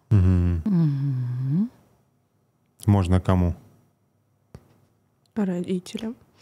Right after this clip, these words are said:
Speaker 1: Отвращение к ним или к себе?
Speaker 3: Ну, не к себе.
Speaker 1: Ну, а че? А если они пришли, батя принес это, тебе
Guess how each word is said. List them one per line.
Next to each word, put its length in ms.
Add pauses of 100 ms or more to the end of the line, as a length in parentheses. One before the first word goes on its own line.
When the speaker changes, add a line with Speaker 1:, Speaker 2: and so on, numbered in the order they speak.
(760)
Speaker 1:
Отвращение 680
к 100
ним 240 (160)
или 160
к 60
себе? 360 (4000)
Speaker 3:
Ну, 180
не 180
к 100
себе. 520 (580)
Speaker 1:
Ну, 220
а 100
че? 200 (460)
А 120
если 260
они 300
пришли, 520
батя 320
принес 500
это, 420
тебе 480